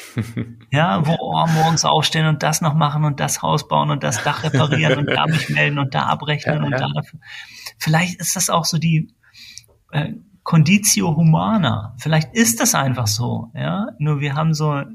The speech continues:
Speaker 2: erzählen uns, oh, das ist unsere Arbeitswelt heute.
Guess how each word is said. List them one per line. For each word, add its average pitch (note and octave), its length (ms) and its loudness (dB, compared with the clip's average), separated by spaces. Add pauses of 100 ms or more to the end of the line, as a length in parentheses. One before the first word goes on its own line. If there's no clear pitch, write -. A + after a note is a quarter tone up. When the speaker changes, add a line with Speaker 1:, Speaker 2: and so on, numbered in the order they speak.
(1000)
Speaker 2:
erzählen E3+ 800 -2 (320)
uns, D#3+ 360 0
oh, D#3 180 -6
das D3+ 200 -6
ist D3+ 140 -2
unsere D3 260 -8
Arbeitswelt - 680 -8
heute. C#2 240 -10